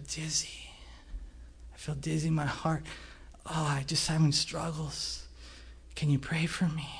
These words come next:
And I, I was like, "What? What's going on?" And part of me is thinking that something's really wrong with her, right? You know what she did? She's all, "April Fools." <laughs>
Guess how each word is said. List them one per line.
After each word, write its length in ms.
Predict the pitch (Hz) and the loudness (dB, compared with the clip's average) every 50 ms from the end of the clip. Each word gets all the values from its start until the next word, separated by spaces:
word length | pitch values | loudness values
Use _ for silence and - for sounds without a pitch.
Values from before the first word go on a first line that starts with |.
| - - - - - - - - - - - - - - - - - | -12 -14 -14 -16 -16 -16 -16 -16 -16 -14 -14 -14 -16 -16 -10 0 6
And 300 | 165 165 160 160 160 156 | 10 10 12 12 12 10
I, 500 | 151 165 160 160 - - 156 151 151 151 | 8 8 6 4 0 2 2 4 8 10
I 40 | 160 | 10
was 140 | 156 151 | 10 12
like, 160 | 180 156 135 - - - | 12 10 10 8 2 -4
"What? 420 | - 131 135 170 180 180 214 220 - - | 0 4 6 6 6 8 6 6 4 6
What's 180 | - 160 160 - | 4 6 6 6
going 280 | - - 185 185 180 180 | 6 8 8 10 10 10
on?" 260 | 202 226 240 226 185 | 10 10 10 12 12
And 220 | 160 156 151 151 | 12 12 12 10
part 180 | 156 180 180 196 | 8 8 10 10
of 60 | 196 | 10
me 80 | 185 165 | 10 10
is 80 | - | 8
thinking 260 | - 185 180 170 170 | 8 8 8 8 8
that 100 | 160 151 | 6 8
something's 320 | 147 - 180 180 185 160 147 | 8 6 6 8 8 8 8
really 280 | 160 180 190 180 156 | 10 10 12 12 10
wrong 360 | 143 139 151 160 208 269 320 302 | 10 10 10 12 12 10 10 10
with 180 | 247 - - 147 | 10 10 10 8
her, 120 | 139 127 | 8 8
right? 400 | 127 135 143 165 214 240 240 220 - - - - - | 10 8 8 10 10 8 8 6 2 -6 -10 -2 6
You 80 | 196 | 10
know 40 | 226 | 10
what 80 | 269 254 | 10 10
she 100 | - 269 | 10 10
did? 220 | 247 285 294 - | 10 10 10 10
She's 80 | - 156 | 10 10
all, 120 | 147 - - | 10 10 10
"April 320 | - 147 165 160 196 185 | 8 6 8 8 6 4
Fools." 720 | 180 - 170 156 165 190 185 185 185 - - - - - - - - - - - - - - - - - - - - - - - - - - - | 4 4 0 2 2 2 0 -2 0 -2 -2 -2 -4 -4 -6 -8 -8 -8 -8 -8 -8 -8 -8 -8 -8 -8 -6 0 6 8 8 8 8 4 -2 2
<laughs> 120 | - - | 2 2